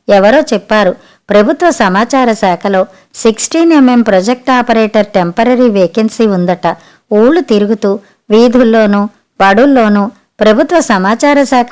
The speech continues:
వారి సినిమాలు ప్రదర్శించాలట. కొన్నాళ్ల పాటు పనిచేస్తే ముందు ముందు నౌకరీ ఖాయం అయ్యే అవకాశం కూడా ఉందిట. ఆయన వెంటనే లింగబాబుని పిలిచాడు. "ఒరేయ్, నాకు ఏజ్ బార్ అయిపోయింది,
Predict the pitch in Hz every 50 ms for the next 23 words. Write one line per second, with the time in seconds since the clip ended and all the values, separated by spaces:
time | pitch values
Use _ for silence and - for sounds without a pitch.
0 | 247 240 226 220 214 208 208 - 190 180 180 196 220 220 202 202 214 - 240 208
1 | 190 208 202 - - 240 226 214 - 220 202 202 190 180 - 185 175 175 - -
2 | _ _ _ _ - 240 247 254 247 233 214 202 208 247 294 262 285 254 226 208
3 | 240 226 - 190 165 170 165 - 202 202 202 - - 247 294 494 - _ _ _
4 | _ - 220 226 254 285 320 359 359 349 311 277 269 233 208 196 185 185 180 -
5 | 262 262 302 285 294 - 196 180 180 196 226 294 302 269 254 233 226 233 226 220
6 | 196 190 185 - 214 202 196 - 196 190 185 - 180 175 175 202 240 233 202 185
7 | 190 190 190 - 180 185 - - - - _ _ - 233 220 240 254 254 254 247
8 | 240 208 202 - 175 185 - 262 277 285 277 247 214 190 196 202 226 233 277 269
9 | 233 240 233 214 - 202 185 180 180 - 208 190 180 180 175 - - _ _ _
10 | _ _ 220 220 226 247 254 240 214 233 - - _ _ _ 226 226 247 254 -
11 | 247 214 190 185 190 214 233 269 233 269 269 269 269 240 202 196 196 - 214 208
12 | 202 190 185 175 180 -